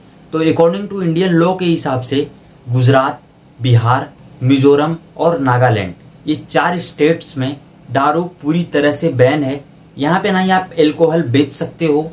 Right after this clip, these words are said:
ना ही खरीद सकते हो, और जाहिर सी बात है जिस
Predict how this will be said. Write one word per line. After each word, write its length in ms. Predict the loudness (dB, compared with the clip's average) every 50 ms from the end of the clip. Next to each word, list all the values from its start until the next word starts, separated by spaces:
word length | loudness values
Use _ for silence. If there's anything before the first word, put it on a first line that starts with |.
| -14 -18 -18 -8 -4
ना 80 | -2 0
ही 120 | 0 0
खरीद 360 | -2 -4 -4 0 0 0 0 0
सकते 380 | -4 -8 -8 -8 -4 -2 -2
हो, 220 | 0 0 -2 -6 -8 -12 -20 -20 -20 -20 -20 -8 -2
और 180 | 0 0 0 2
जाहिर 280 | 2 2 2 2 0
सी 180 | 0 -2 -2 0
बात 260 | 2 2 0 0 0
है 280 | -2 -2 -2 -4 -6 -10 -14 -20 -14 -6 -4
जिस 200 | -4 -2 0